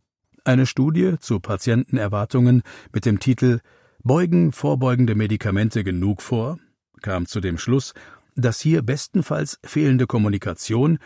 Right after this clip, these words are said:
und Patientenaufklärung vorliegt, schlimmstenfalls ein hoher Grad an Desinformation über den Nutzen dieser Medikamente. Das klingt entsetzlich bevormundend,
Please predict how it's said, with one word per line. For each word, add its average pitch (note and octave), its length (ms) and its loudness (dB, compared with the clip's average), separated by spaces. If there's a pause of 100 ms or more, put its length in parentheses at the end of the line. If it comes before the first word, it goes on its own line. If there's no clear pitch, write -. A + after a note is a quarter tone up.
(100)
und A2 320 0
Patientenaufklärung A2 1160 0
vorliegt, A2 600 0 (240)
schlimmstenfalls A2 880 -2 (220)
ein G#2 240 2
hoher D3+ 260 4
Grad A2+ 380 0
an G2 180 -2
Desinformation B2 920 2
über A2+ 240 2
den F#2 220 -2
Nutzen A#2 440 0
dieser F#2+ 320 -4
Medikamente. G2 840 -2 (1800)
Das A#2+ 240 -2
klingt C3 340 2
entsetzlich A#2+ 640 -2
bevormundend, G#2 960 -2